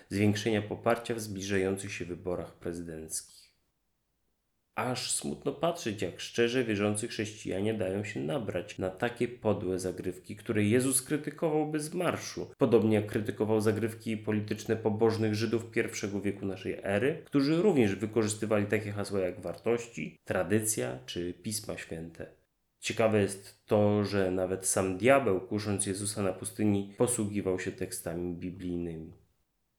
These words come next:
Moim zdaniem kompromisem jest stawanie w obronie dwóch tekstów biblijnych kosztem dobra człowieka.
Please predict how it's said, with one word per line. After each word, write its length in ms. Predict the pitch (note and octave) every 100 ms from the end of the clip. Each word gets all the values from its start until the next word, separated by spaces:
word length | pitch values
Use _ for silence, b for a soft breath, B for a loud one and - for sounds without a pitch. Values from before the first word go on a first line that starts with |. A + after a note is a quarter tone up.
| -
Moim 320 | A2 E3 D#3
zdaniem 540 | C3 B2+ B2+ B2 A#2+ -
kompromisem 800 | A2 G#2+ G#2 G#2 A#2+ - B2 A2
jest 440 | G#2 - - -
stawanie 680 | - - G2 F2+ G#2+ A#2 A2
w 100 | G2+
obronie 680 | - F#2 F#2 G2+ A2 G#2+ F#2+
dwóch 420 | F#2 A#2 B2+ -
tekstów 520 | A2 G#2+ - A2+ A2+
biblijnych 720 | B2+ A#2+ G2 F2 F2+ G#2 -
kosztem 640 | - C3 - B2+ B2+ B2+ G#2+
dobra 400 | F#2 F#2 F#2 F2
człowieka. 760 | - F#2 F2 D#2+ - -